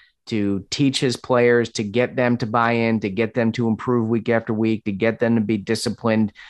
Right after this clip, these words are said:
It's just what he, how he has turned around the crap that Matt Nagy left him, and the, the temperament and just the attitude and the lack of discipline and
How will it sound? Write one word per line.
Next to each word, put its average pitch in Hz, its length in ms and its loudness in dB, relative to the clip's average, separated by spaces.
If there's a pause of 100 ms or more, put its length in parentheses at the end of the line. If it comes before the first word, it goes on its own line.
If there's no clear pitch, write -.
(260)
It's 107 220 -4
just - 400 -2
what 123 280 0
he, - 180 -10
how 147 220 2
he 143 180 2
has 117 180 0
turned 131 340 0
around 113 520 2
the 104 80 -4
crap 117 500 -2
that 104 240 -2 (200)
Matt 107 560 -2
Nagy 107 420 0
left 98 340 -2
him, 120 340 0 (300)
and 101 220 -2
the, 95 180 0
the 95 120 -4
temperament 135 880 0
and 98 500 -2
just - 300 -4
the - 100 -6 (100)
attitude 127 840 0
and 98 200 -4
the 92 200 -2
lack 117 340 0
of 98 160 -6
discipline 120 540 -2
and 98 120 -2